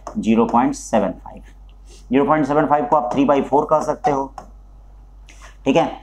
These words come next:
फिर अब देखिए हमको h find करना है। एच क्या होगा ये बताओ, ये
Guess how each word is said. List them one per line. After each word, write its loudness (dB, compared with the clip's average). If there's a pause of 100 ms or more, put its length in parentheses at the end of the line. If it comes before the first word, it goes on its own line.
(220)
फिर 4
अब 0
देखिए 2
हमको 2
h 2
find 0
करना 0
है। -12 (500)
एच 2
क्या 2
होगा 2 (480)
ये 4
बताओ, 2
ये 2